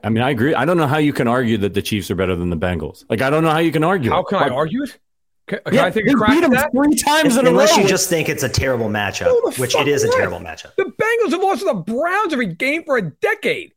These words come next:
Speaker 2: Are the Browns
Speaker 1: It doesn't,
Speaker 2: better than
Speaker 1: it,
Speaker 2: the
Speaker 1: it, it doesn't
Speaker 2: Bengals?
Speaker 1: matter. They're better than the Chiefs right now.
Speaker 2: No, they're not. They're a better, they're a hard matchup for the Chiefs. There's a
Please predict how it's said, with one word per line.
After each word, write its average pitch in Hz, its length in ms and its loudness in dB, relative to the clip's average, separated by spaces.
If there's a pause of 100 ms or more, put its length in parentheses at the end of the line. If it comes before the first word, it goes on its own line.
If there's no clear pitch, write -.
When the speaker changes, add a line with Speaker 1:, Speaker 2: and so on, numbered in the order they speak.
(120)
Speaker 2:
Are 254 60 0
the 254 40 0
Browns 254 380 0
Speaker 1:
It - 40 2
doesn't, 226 80 2
Speaker 2:
better 254 120 2
than 226 200 0
Speaker 1:
it, - 100 -2
Speaker 2:
the 143 60 -8
Speaker 1:
it, - 60 -4
it - 60 -2
doesn't - 260 2
Speaker 2:
Bengals? - 40 2
Speaker 1:
matter. 170 220 2
They're 135 120 0
better 139 320 0
than 143 180 0
the 135 80 0
Chiefs 226 420 -4
right 120 220 0
now. 165 300 -2
Speaker 2:
No, 226 80 -6
they're 240 100 -4
not. 190 380 -6 (260)
They're 214 120 2
a 220 40 0
better, 247 240 -4
they're 226 160 0
a 185 60 0
hard 226 300 -2
matchup 160 460 -6
for 139 120 -16
the 110 60 -16
Chiefs. 85 380 -16
There's 196 140 -2
a 139 160 -4